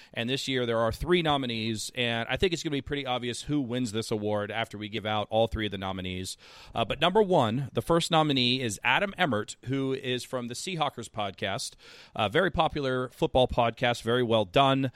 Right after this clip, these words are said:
Uh, noted hater of the Miami Dolphins, uh, which is really weird, the fact that we would have, uh, somebody who hates the Miami Dolphins on our podcast and then nominate this person to be guest of the year, but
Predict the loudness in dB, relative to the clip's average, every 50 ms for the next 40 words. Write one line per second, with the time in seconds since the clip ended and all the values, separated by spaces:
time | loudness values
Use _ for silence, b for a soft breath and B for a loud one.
0 | b b b b b -2 0 2 2 2 0 0 2 4 6 6 6 4 2 0
1 | 0 2 2 2 4 2 0 0 0 0 0 0 0 -2 -2 -4 -4 -2 -2 -2
2 | -2 -4 -6 -12 -12 -10 -12 -12 -12 -8 -6 -4 -4 -4 -4 -6 -8 -8 -8 -6
3 | -6 -2 -2 -2 -2 -2 -2 -2 -2 -2 -2 -4 -8 -12 -12 -12 -4 -2 -2 -2
4 | 0 -2 -4 -2 -2 -2 0 0 -2 -2 -2 -4 -6 -6 -6 -8 -8 -6 -6 -4
5 | -6 -6 -6 -8 -6 -6 -6 -6 -6 -8 -8 -6 -4 -4 -4 -4 -4 -4 -4 -4
6 | -4 -6 -6 -8 -8 -8 -8 -10 -12 -14 b b b b b b b b b b
7 | _ 0 0 2 2 0 0 0 2 2 2 2 0 0 -2 -2 -2 -2 -4 -4
8 | -6 -4 -4 -4 -4 -2 -2 0 -2 -2 -2 -4 -6 -6 -6 -8 -10 -10 -6 -4
9 | -2 -2 -2 -4 -6 -6 -8 -8 -10 -10 -12 -10 -6 -4 -4 -4 -4 -6 -4 -4
10 | -4 -2 -2 -4 -6 -8 -6 -4 -2 -2 0 0 0 -2 -2 0 2 2 2 2